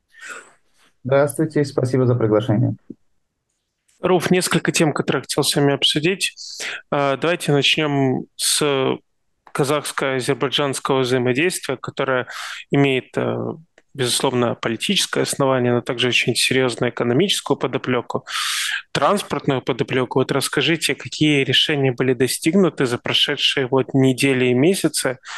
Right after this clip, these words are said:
Speaker 2: потому что у меня интуитивно впечатление складывается, что, э,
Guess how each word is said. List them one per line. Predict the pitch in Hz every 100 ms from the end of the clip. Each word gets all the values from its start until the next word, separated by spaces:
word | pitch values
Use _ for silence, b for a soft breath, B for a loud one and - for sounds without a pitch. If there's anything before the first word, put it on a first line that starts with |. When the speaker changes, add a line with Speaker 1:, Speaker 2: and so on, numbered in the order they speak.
| B -
Speaker 2:
потому | 143 143
что | - 147
у |
меня | 135 160 185
интуитивно | 165 151 147 151 143 - 143 127 123 117 -
впечатление | 135 - - 185 190 147
складывается, | - 151 139 139 - 147
что, | - 147 131 - B B B -
э, | 139 127